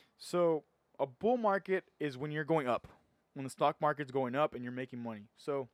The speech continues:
the next level of going down is called a bear, uh, correction. That's called a correction, and that is basically when anything drops under ten percent. So ten to nineteen percent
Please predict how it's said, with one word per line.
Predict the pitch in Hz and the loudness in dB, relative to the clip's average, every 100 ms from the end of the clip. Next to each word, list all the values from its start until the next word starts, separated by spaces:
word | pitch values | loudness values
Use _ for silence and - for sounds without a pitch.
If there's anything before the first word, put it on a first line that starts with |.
| _ _ _ _ _ _ _ _ _ _ _ | _ _ _ _ _ _ _ _ _ _ _
the | 135 | -6
next | 139 185 - 170 | -2 -2 -2 -2
level | 156 151 156 156 - _ _ | 0 4 4 2 -2 _ _
of | 131 117 123 | -6 -6 -4
going | 156 147 127 113 | -2 -2 -6 -2
down | 156 175 143 | 2 2 0
is | 120 | -6
called | 139 131 | -4 -4
a | 113 | -6
bear, | 107 139 170 | -6 -4 -2
uh, | 143 127 120 _ _ | -2 -2 -4 _ _
correction. | - 143 135 120 104 _ - | -4 -2 -2 -6 -14 _ -20
That's | - | -10
called | 139 | -10
a | |
correction, | - 131 104 - 110 _ - - - _ - | -6 -8 -8 -16 -20 _ -20 -20 -20 _ -10
and | 147 | 2
that | 156 | 4
is | 190 | 4
basically | 135 170 165 180 180 | 2 0 0 -4 -4
when | 156 143 | -4 -6
anything | 151 151 160 | -8 -8 -8
drops | 135 143 - - _ _ 120 | -2 -2 -4 -20 _ _ -10
under | 131 147 143 | -6 -4 -4
ten | - 135 | -4 -8
percent. | 131 131 107 _ _ _ _ | -6 -6 -6 _ _ _ _
So | - 147 131 _ - | -8 -6 -6 _ -4
ten | 185 208 226 220 185 | 2 2 2 -4 -6
to | 170 | -4
nineteen | 156 170 - 180 | -2 -2 -6 -6
percent | 170 - 156 147 | -6 -2 -4 -4